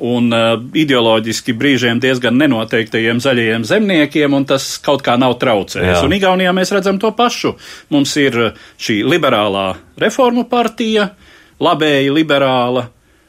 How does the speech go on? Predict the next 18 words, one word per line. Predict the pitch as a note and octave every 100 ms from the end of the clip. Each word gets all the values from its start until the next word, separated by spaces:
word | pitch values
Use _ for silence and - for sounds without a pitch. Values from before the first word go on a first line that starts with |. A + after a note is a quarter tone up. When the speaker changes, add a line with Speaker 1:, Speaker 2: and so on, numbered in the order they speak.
| _ -
Speaker 1:
uh, | A#2 A2+ -
un, | C#3+ D3 D3 C#3+
uh, | C3+ C3 B2+ B2+
tā | - E3+ D#3+
ir | C#3 B2+ -
Speaker 2:
Tas | - - C3
ir |
kaut | D3+ D3+
kas | D#3+
attīstībai | C#3+ C3 G3+ G#3+ A#3
Speaker 1:
tā |
ir | G3
Speaker 2:
par, | C#3
Speaker 1:
veidojuši | A3+ B3 F#3+ E3+ D#3 A#2 A#2
Speaker 2:
vai |
vienotība | B2 G2+ F2+ F#2+ F#2 E2+
mūsu | G#2+ G2 G2
Speaker 1:
Uh, | C#4+